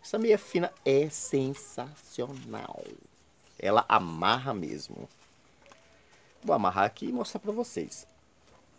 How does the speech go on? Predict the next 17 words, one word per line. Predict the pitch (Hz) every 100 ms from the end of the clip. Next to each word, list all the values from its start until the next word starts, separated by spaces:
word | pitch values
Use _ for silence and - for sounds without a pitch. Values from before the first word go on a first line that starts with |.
| - - - - - - - _ _ _ -
Vou | 92
amarrar | 87 92 92
outro | - 104
oncídio | - 90 -
também | 85 82
pra | -
vocês | - 82
verem. | - - - _ _ _ _ - - - - - - - _ _ - - - _ _ -
Amarradinho, | 139 127 117 101 104 131 165
ficou | - -
até | 117 - 175
bonitinho. | 135 113 - - 104 135
Aí | 131 143
eu | 151
venho | 135 123
com | 127
arame | 160 147 143 202 139 92